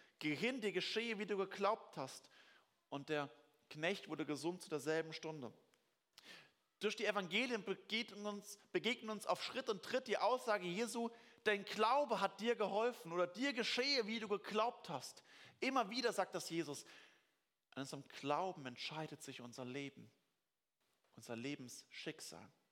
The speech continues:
Wir werden die Früchte des Glaubens in diesem Leben sehen, wenn wir ihm verkl-, wenn wir ihm glauben, wenn wir ihm vertrauen. Aber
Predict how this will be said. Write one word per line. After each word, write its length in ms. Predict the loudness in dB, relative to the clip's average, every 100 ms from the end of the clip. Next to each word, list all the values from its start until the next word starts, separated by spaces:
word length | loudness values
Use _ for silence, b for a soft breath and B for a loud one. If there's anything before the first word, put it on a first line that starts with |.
| _ _ _ _ _ _ _ _ B B B
Wir 200 | -6 -2
werden 400 | -2 -4 -6 -10
die 100 | -14
Früchte 560 | -14 -12 -8 -8 -8
des 220 | -12 -12 -8
Glaubens 560 | 0 2 0 -2 -10
in 220 | -12 -14 -14
diesem 420 | -10 -8 -8 -6
Leben 340 | -6 -6 -10
sehen, 380 | -12 -10 -12 -14 _ _ _ _ _ _ _ _ _ _ _ _ _ _ -14
wenn 320 | -8 -8 -8
wir 80 | -10
ihm 180 | -10 -14
verkl-, 320 | -14 -16 -16 -8
wenn 180 | -6 -6
wir 100 | -8
ihm 200 | -10 -8
glauben, 380 | -2 -2 -2
wenn 120 | -6 -8
wir 80 |
ihm 120 | -10 -10
vertrauen. 520 | -12 -12 -12 -12 -14 _ _ _ _ _ _ _ _ _ B B B B B B B B _ _ _ _ _
Aber 400 | -2 0 -2 -4